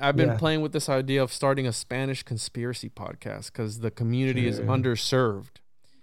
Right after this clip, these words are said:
Speaker 2: That'd be
Speaker 1: And
Speaker 2: badass.
Speaker 1: but I think that I wouldn't be able to, I go on these rants where I wouldn't be able, unless I do Spanglish, be able to convey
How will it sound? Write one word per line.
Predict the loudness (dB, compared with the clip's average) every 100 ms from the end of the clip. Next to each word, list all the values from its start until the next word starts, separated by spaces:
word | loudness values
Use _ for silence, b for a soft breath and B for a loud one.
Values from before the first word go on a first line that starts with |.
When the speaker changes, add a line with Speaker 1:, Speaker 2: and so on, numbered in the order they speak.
| -20 -10
Speaker 2:
That'd |
be | 0
Speaker 1:
And | 4 6 6 6
Speaker 2:
badass. | 4 4 4 2 -2 -6 -4
Speaker 1:
but | 6 8
I | 8
think | 6 4 4 4 2
that | 4 6 4 0
I | 2
wouldn't | 6 6 4 0
be | 2 4
able | 4 4 0
to, | -2 0 2
I |
go | 4
on | 2 2
these | 0 0
rants | 0 -2 -2
where | 0
I | 2
wouldn't | 2 0 -2
be | 0 2
able, | 2 0
unless | -2 -2 0
I | 0
do | -2
Spanglish, | -4 -2 -2 -2 -2 -2 -4
be | -2 -2
able | 0
to | -4 -8
convey | -8 -6 -4 -2 0 -2 -8